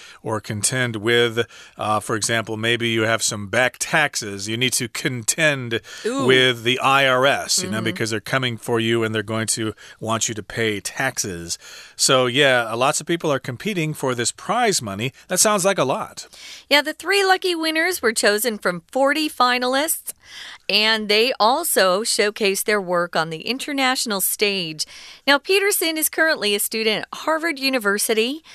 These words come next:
Speaker 2: She would have the kind of background that Harvard would, uh, love to see in their students.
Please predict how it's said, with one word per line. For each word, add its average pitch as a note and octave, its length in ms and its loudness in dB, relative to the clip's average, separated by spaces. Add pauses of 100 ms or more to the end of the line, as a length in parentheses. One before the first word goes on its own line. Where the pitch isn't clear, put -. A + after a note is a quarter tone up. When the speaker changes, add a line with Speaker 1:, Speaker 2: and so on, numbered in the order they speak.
(220)
Speaker 2:
She D#4 240 2
would E4 140 2
have C4 180 4
the A3+ 80 2
kind G#3 220 0
of F3 80 -4
background F3+ 540 2
that - 140 -4
Harvard E3+ 520 -2
would, E3+ 320 0 (400)
uh, E3 340 4 (120)
love G#3 520 4
to G3+ 140 0
see F#3 440 0
in G3+ 80 -4
their E3 120 -2
students. F3+ 560 -2